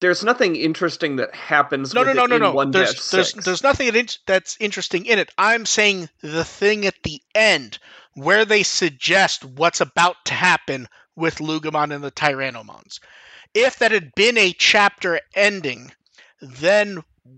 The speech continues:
Speaker 2: how one dash seven begins as a chapter two might have fit better is what I'm saying.
Speaker 1: Yeah, it's not as interesting as the,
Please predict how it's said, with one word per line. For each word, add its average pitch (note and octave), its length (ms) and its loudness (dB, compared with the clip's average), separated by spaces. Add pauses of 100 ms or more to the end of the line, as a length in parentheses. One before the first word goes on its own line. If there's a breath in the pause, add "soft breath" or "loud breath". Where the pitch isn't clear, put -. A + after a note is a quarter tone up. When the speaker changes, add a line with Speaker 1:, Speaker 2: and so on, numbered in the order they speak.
Speaker 2:
how G3+ 420 2
one F#3+ 380 0
dash F3+ 260 2
seven F3+ 400 0
begins D#3 720 -2 (500 soft breath)
as F3+ 440 0
a E3 140 2
chapter F3 480 -2
two D3+ 500 -4 (720)
might E3 320 2
have D#3 100 0
fit - 300 -2 (120)
better C#3 280 -2
is C3 120 -10
what C3 120 -6
I'm A2+ 180 -4
saying. - 220 -6 (160)
Speaker 1:
Yeah, G3+ 240 0
it's G#3 280 0
not A3+ 200 4
as A3 160 2
interesting F3+ 640 0
as D3 200 0 (140)
the, C#3+ 440 2